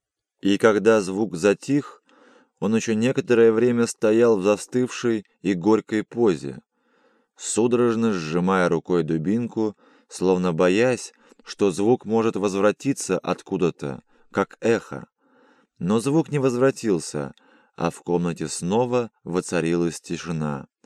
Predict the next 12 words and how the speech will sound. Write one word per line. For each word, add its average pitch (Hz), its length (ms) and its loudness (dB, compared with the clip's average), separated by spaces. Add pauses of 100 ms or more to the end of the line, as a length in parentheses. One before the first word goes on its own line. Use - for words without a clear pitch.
(480)
даже 90 300 0
более 90 460 2
глубокая 80 640 -2
тишина, 80 640 -6 (720)
ибо 95 280 4
ее 82 500 2
уже 113 680 0 (140)
не 85 160 -4
нарушало 104 800 0 (160)
захлебывающееся 85 1400 0
дыхание 76 720 -4
девушки. 69 800 -8